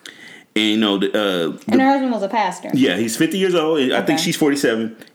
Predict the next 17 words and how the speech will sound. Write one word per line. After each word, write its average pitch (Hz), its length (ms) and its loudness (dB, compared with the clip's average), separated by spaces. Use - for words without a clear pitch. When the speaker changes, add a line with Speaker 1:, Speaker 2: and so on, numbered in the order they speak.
Speaker 1:
And 120 260 0
came 135 220 2
in 131 120 2
around 113 180 2
one 120 140 2
o'clock, 113 600 -2
shot 127 360 0
him, 143 240 -4
uh, 104 480 0
went, 98 320 -2
probably 165 240 2
in 107 80 2
the 95 60 2
head, 110 220 2
or, 104 320 2
uh, 92 180 0
yeah, 101 240 0